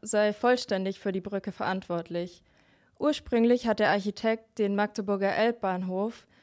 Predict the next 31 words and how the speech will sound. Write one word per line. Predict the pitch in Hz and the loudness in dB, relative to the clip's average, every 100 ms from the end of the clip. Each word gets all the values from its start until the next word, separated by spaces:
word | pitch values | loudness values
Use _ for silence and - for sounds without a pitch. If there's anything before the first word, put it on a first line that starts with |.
| _ _ | _ _
von | _ 226 | _ 0
der | 220 | 2
Deutschen | 208 220 214 214 | 4 2 2 -2
Bahn | 202 214 214 | 2 2 0
abgekauft, | 180 - 175 - 175 180 - | -4 -8 -10 -4 -4 -4 -8
um | 208 196 | -6 0
dort | 208 214 - | 2 2 -2
neue | 214 208 208 | 0 2 2
Mo-, | 208 _ | -2 _
Immobilien | 226 220 196 226 220 185 | 0 2 2 0 0 -2
zu | 190 175 | -6 -10
bauen. | 170 160 165 185 208 _ _ _ _ _ _ - | -8 -6 -6 -6 -10 _ _ _ _ _ _ -6
Die | 233 | 2
Bedingung | 233 269 311 254 220 - | 4 6 4 4 2 2
dafür | 214 214 196 | 2 2 0
war | 190 208 | 4 4
allerdings, | 185 185 190 196 220 - | 2 0 0 0 -2 -4
dass | 208 - | -6 -2
er | 202 196 | 0 0
auch | - | -2
die | 214 | -4
Hubbrücke | 247 247 - 196 185 190 180 | -2 -2 -2 -6 -4 -4 -4
dazu | - 175 - 226 | -4 -6 -4 -6
kauft. | 208 175 165 165 - - _ _ _ _ _ _ _ _ _ _ _ _ _ - | -6 -6 -6 -6 -10 -20 _ _ _ _ _ _ _ _ _ _ _ _ _ -4
In | 220 | -2
einer | 220 220 214 214 | 0 0 0 -2
Pressemitteilung | - - 247 214 202 208 196 208 240 240 _ _ _ - | -2 -2 2 0 0 -2 0 0 0 -4 _ _ _ -6
sagt | - 254 254 | 2 2 2
die | 240 | -2
Oberbürgermeisterin | 233 233 202 202 190 190 196 - 202 196 180 | 2 2 2 2 2 0 -4 -6 -6 -4 0
Boris: | 208 208 202 226 - | 0 2 -2 -4 -12